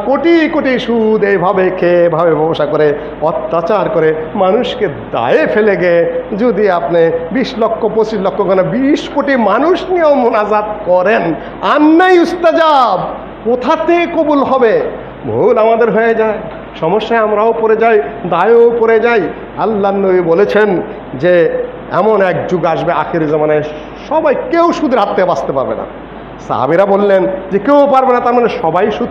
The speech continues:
খাবে?" আল্লাহ নবী বললেন, "ইচ্ছা করে খাবে না,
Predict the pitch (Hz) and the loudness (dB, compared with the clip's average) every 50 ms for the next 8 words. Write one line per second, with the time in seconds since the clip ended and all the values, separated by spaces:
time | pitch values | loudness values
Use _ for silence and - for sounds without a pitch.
0 | - - 247 269 277 - - - - - - - - - - - - - - - | -4 -2 0 0 0 0 -2 -6 -10 -12 -14 -14 -16 -16 -18 -18 -18 -16 -16 -16
1 | - - - - - 226 269 269 262 277 269 262 277 277 269 277 277 277 277 277 | -16 -16 -8 -2 -2 0 2 2 2 2 2 2 2 2 2 2 2 4 4 4
2 | 262 - - - - - - - 311 311 294 - - - - 294 359 359 359 339 | 4 2 0 -4 -6 -6 -2 0 2 2 2 0 -4 -2 0 2 2 4 4 4
3 | 349 311 - - 302 294 277 269 233 170 | 2 2 2 2 2 2 4 2 2 0